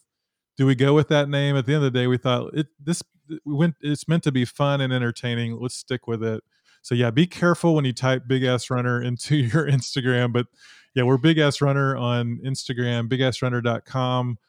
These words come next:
on our website. We just launched a new website. Still got a few little tweaks to make, so, so give us a little bit of grace, but yeah, big ass runner dot com. Um, I'm on Instagram, Jeff Harrell Yo,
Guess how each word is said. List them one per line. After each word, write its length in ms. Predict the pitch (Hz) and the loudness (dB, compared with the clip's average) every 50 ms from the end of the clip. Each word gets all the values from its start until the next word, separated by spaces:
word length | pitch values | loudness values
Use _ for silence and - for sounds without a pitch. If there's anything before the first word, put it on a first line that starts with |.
| _ _ _ _ _ _ _ _ - | _ _ _ _ _ _ _ _ -8
on 120 | 117 117 | -4 -4
our 120 | 113 113 110 | -2 -2 0
website. 360 | 117 120 113 - - 123 113 | 0 0 -2 0 -2 -2 -2
We 100 | 113 110 | -2 -2
just 300 | 104 101 139 147 - - | 0 2 2 2 2 0
launched 300 | 139 139 135 131 - - | -2 -2 -2 -2 -4 -4
a 40 | 120 | -2
new 120 | 127 123 | -2 0
website. 560 | 120 123 123 113 - - 127 120 120 120 - | 2 2 0 0 -2 -2 0 0 0 -2 -2
Still 160 | - - 247 | -4 -4 0
got 140 | 269 285 254 | 2 4 4
a 40 | 208 | 2
few 220 | - - 240 233 | 2 2 0 2
little 220 | 220 208 190 175 156 | 4 2 2 0 -2
tweaks 320 | - - 175 175 165 - | -2 0 0 0 0 -2
to 100 | - 160 | -6 -4
make, 240 | 151 151 151 156 - | -2 0 -2 -2 -2
so, 300 | - - 127 123 117 113 _ _ | -2 -2 -2 -2 -2 -6 _ _
so 240 | - - 127 123 | -12 -8 -6 -6
give 180 | 113 113 139 139 | -6 -4 -6 -6
us 120 | 123 - | -6 -4
a 40 | 135 | -2
little 140 | 147 180 180 | 2 2 4
bit 120 | 165 180 | 6 4
of 120 | 165 151 127 | 4 4 4
grace, 340 | 147 139 139 143 143 - - | 4 4 4 4 2 0 -2
but 220 | - - 120 117 | -4 -4 -2 -2
yeah, 140 | 123 120 113 | 0 -2 -2
big 200 | 107 117 127 127 | -2 -2 -2 0
ass 200 | 131 127 - - | 0 -2 -2 -4
runner 180 | 127 123 120 | -4 -4 -4
dot 300 | 113 117 117 113 110 _ | -4 -4 -4 -4 -6 _
com. 480 | _ - 131 127 123 123 123 120 120 117 _ _ _ _ _ _ _ _ - | _ -8 -6 -4 -2 -2 -2 -4 -4 -8 _ _ _ _ _ _ _ _ -10
Um, 200 | 120 110 110 - - | -8 -8 -8 -6 -2
I'm 220 | 127 151 175 175 | 0 2 2 4
on 120 | 170 160 156 | 2 2 2
Instagram, 560 | 160 156 - - 139 143 151 147 147 139 127 | 0 -2 -2 -4 -2 0 2 2 2 0 0
Jeff 260 | 113 139 139 131 - | 0 0 0 0 -2
Harrell 340 | - 143 139 131 123 120 113 | -4 -2 0 0 0 0 -2
Yo, 600 | 107 107 117 127 131 135 143 156 170 185 185 190 | -2 -2 0 2 4 4 4 4 4 2 0 -2